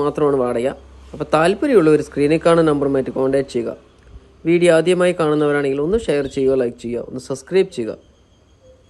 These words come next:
വീടോ സ്ഥലമോ വിൽക്കുവാനോ വാങ്ങുവാനോ ഉള്ളവരാണെങ്കിലും ഞങ്ങളുമായി ഒന്ന് കോൺടാക്ട് ചെയ്താൽ, വീടും സ്ഥലമൊക്കെ വിൽക്കാനുണ്ടെങ്കിൽ ഞങ്ങളുമായിട്ട് ഒന്ന്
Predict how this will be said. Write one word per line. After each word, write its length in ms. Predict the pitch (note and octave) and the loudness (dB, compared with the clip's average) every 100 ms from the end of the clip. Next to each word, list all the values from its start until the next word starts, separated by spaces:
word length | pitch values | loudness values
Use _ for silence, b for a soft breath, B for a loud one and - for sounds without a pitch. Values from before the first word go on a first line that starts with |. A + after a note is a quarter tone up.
| _ _ _ _ _ _ _ F3+ | _ _ _ _ _ _ _ 0
വീടോ 220 | G#3 G#3+ | 4 4
സ്ഥലമോ 340 | G#3 E3 C#3 A#2 - - | 4 2 2 -2 -8 -6
വിൽക്കുവാനോ 500 | D3+ D#3 F3 F#3 F#3 D#3+ | -6 -4 0 2 4 2
വാങ്ങുവാനോ 400 | E3+ F#3+ G3+ G3 | 0 2 4 4
ഉള്ളവരാണെങ്കിലും 520 | E3 D3 C#3 C3 A2+ - - _ _ | 4 2 2 0 -4 -10 -18 _ _
ഞങ്ങളുമായി 380 | C3+ D#3 D3+ D3 C#3 | -4 0 2 2 2
ഒന്ന് 120 | D#3+ E3 | 0 -2
കോൺടാക്ട് 320 | C#3 C3+ C3+ | 0 0 0
ചെയ്താൽ, 240 | C#3 C3 C3 - _ _ _ _ _ _ _ _ _ _ _ _ _ _ _ _ - _ _ _ _ _ _ _ _ _ _ _ _ _ D#3 | 0 0 -4 -10 _ _ _ _ _ _ _ _ _ _ _ _ _ _ _ _ -20 _ _ _ _ _ _ _ _ _ _ _ _ _ 0
വീടും 320 | D#3+ F3 G3 G3 | 4 4 4 2
സ്ഥലമൊക്കെ 380 | F3+ F#3 F3+ F#3 | 0 2 0 0
വിൽക്കാനുണ്ടെങ്കിൽ 680 | E3+ D#3 F#3 F#3+ F3 F3 E3+ | -2 0 2 2 2 0 0
ഞങ്ങളുമായിട്ട് 480 | D#3 D#3+ E3 E3 E3+ E3 - - | 0 2 2 0 -2 -6 -8 -8
ഒന്ന് 140 | D#3 | -4